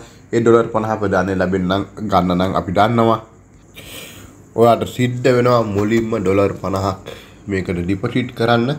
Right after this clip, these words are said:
ඩිපොසිට් කරාට පස්සේ මෙන්න මේ ඇසෙට් කියන එකට ආවට පස්සේ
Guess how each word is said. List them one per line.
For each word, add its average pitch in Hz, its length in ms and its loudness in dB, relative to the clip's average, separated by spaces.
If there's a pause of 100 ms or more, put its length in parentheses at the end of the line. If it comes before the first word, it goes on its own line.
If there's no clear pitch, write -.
(580)
ඩිපොසිට් 131 500 0
කරාට 113 360 4
පස්සේ 104 280 -2
මෙන්න 107 240 -6
මේ 113 100 -2 (200)
ඇසෙට් 143 400 -4
කියන 120 180 -4
එකට 117 180 -4
ආවට 92 380 4
පස්සේ 87 340 -2